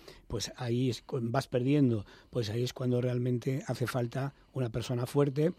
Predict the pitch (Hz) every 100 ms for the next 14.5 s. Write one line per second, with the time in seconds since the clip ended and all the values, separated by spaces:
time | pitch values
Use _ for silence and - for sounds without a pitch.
0 | - - _ - 127 120 113 120 135 -
1 | 120 113 113 113 123 113 - 170 156 143
2 | 123 117 127 120 139 131 120 127 180 -
3 | - _ _ - _ - 131 120 117 120
4 | 117 - 131 117 - 131 - 123 117 113
5 | 110 107 - - 131 117 123 127 113 120
6 | - 113 127 127 117 113 123 123 - 131
7 | - - - 123 123 127 135 - 123 127
8 | 131 117 117 135 123 123 127 135 139 -
9 | - - 127 131 127 131 131 123 143 131
10 | 120 120 123 127 120 131 127 123 127 143
11 | 139 156 - - - - - 139 127 120
12 | 120 117 120 247 135 127 120 117 113 117
13 | 120 113 120 117 120 131 120 117 110 117
14 | 107 110 - 107 104